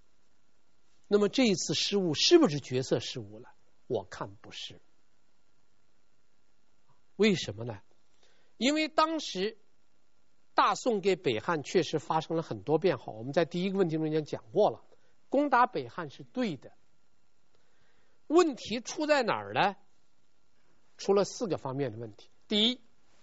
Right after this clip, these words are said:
城坚。太原城经过几代，从这个后唐、后梁、后晋三代的经营，它太坚固了，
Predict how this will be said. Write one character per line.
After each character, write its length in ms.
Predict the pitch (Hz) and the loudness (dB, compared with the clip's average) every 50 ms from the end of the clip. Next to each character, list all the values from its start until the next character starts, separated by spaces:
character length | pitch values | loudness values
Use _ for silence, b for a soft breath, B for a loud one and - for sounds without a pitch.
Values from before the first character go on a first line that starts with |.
| - - | -16 -14
城 320 | - - 170 156 196 226 | -6 -2 -2 0 0 -2
坚。 340 | - - 220 233 226 220 220 - - - - - - - - - - - - - - - - - - - - - - - - - - - | -4 -2 2 2 2 2 0 -4 -16 -20 -20 -20 -20 -20 -20 -20 -20 -20 -20 -20 -20 -20 -20 -20 -20 -20 -20 -20 -20 -20 -20 -20 -20 -20
太 220 | - - 262 269 240 | -2 2 2 2 4
原 360 | 208 196 180 175 180 214 233 | 2 0 2 2 2 2 0
城 280 | - - - 208 226 202 | -4 -4 -4 -2 -2 -4
经 320 | - - 240 254 262 233 | -4 -4 -4 -2 -2 -2
过 200 | 214 240 220 185 | 2 2 2 2
几 420 | - - - - 156 143 135 139 | 2 0 -4 -6 -6 -4 -6 -4
代， 320 | 139 - 254 233 - - - - - - - - - - - - - - - - - - - - | -2 -2 -2 -2 -2 -6 -16 -20 -20 -20 -20 -20 -20 -20 -20 -20 -20 -20 -20 -20 -20 -20 -20 -16
从 280 | - - 180 196 226 | -4 0 0 0 2
这 180 | 208 214 214 196 | 4 4 4 4
个 400 | 165 180 175 165 156 151 151 151 - - - - - | 4 4 6 6 6 4 2 0 -6 -14 -20 -20 -18
后 280 | - - - 233 196 - | -2 2 4 4 4 4
唐、 420 | - - 147 143 147 170 196 - - - - - - - | 2 0 2 2 2 2 0 -4 -8 -16 -20 -20 -20 -20
后 300 | - - - 254 254 202 | -20 2 6 6 6 6
梁、 400 | 170 160 156 143 139 151 180 226 - - - | 6 4 4 4 2 2 -2 -4 -8 -14 -20
后 280 | - - - 277 233 185 | -6 2 4 4 4 4
晋 320 | - - 285 240 349 - - - - - - | 2 -2 -2 -4 -4 -6 -10 -20 -20 -20 -20
三 420 | - - - - 359 370 339 339 | -20 -10 0 2 2 2 2 0
代 200 | 339 339 294 226 | 0 0 0 2
的 100 | 170 160 | 0 0
经 240 | 139 - 185 190 190 | 0 0 -2 -2 0
营， 260 | 170 143 131 147 - - - - - - - - - - - - - | -2 -2 -4 -4 -6 -10 -16 -20 -20 -20 -20 -20 -20 -20 -20 -20 -16
它 100 | - - 185 | -12 -10 -8
太 180 | - - 240 185 | -4 -2 -2 -2
坚 240 | - 147 123 113 117 | -2 -4 -8 -8 -10
固 160 | - - 110 | -14 -18 -20
了， 80 | - | -20